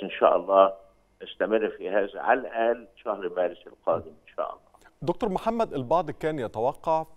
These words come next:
Speaker 2: نتيجة لارتفاع الأعداد خلال الأسبوع الماضي إن إحنا،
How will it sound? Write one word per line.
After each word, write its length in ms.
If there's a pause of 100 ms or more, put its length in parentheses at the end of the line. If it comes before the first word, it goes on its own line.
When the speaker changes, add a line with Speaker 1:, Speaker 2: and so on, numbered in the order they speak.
(580)
Speaker 2:
نتيجة 480
لارتفاع 460
الأعداد 840
خلال 340
الأسبوع 400
الماضي 420 (420)
إن 140
إحنا، 420